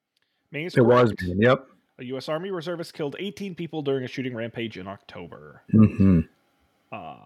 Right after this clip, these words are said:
Speaker 1: how about this? A little sports question. Los Angeles Lakers star LeBron James became the N B A's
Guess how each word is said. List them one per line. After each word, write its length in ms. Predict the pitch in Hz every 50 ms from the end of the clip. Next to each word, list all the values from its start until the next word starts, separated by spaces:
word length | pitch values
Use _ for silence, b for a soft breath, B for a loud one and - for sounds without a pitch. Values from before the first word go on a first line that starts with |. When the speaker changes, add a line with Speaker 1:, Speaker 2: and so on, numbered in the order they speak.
| - 53 50 50 -
Speaker 1:
how 100 | 127 165
about 180 | 175 190 185 -
this? 220 | 233 233 226 -
A 40 | -
little 140 | 170 180 165
sports 460 | - - - - 190 233 233 - -
question. 400 | - 151 135 - - - 139 135
Los 260 | 139 139 175 190 -
Angeles 420 | 214 240 214 233 220 214 208 -
Lakers 320 | 202 208 214 208 214 190 -
star 220 | - 202 202 202
LeBron 480 | 180 156 143 - - 170 185 220 233 220
James 500 | 165 151 180 208 233 240 208 127 110 -
became 280 | - 120 - 135 123 123
the 100 | 123 107
N 100 | 131 156
B 120 | 160 139
A's 220 | 123 113 113 -